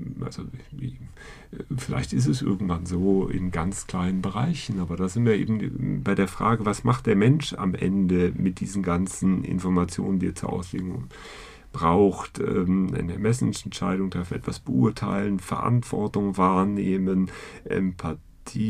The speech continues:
äh, zeigen gegenüber dem Einzelfall, ähm, und da spe-, stechen so viele Komponenten in dieser Auslegung drin, dass ich dann mir nicht vorstellen kann, dass wir,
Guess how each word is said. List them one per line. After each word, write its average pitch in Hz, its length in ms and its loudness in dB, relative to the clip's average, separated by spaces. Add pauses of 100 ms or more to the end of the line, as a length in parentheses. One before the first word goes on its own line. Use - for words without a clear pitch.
(380)
äh, 110 540 2
zeigen 98 580 0
gegenüber 98 400 0
dem 87 200 0
Einzelfall, 92 1080 -2
ähm, 87 320 -2
und 87 120 -4
da - 60 -4
spe-, 98 220 -4
stechen - 460 -6
so 139 160 4
viele 123 280 -2
Komponenten 110 760 0
in 104 100 0
dieser 95 300 -2
Auslegung 90 600 -6
drin, 123 300 4
dass 101 180 -6
ich - 100 -14
dann 98 420 -4
mir 95 140 -2
nicht 113 240 -6
vorstellen 92 600 -4
kann, 82 260 -4
dass - 260 -6
wir, - 180 -2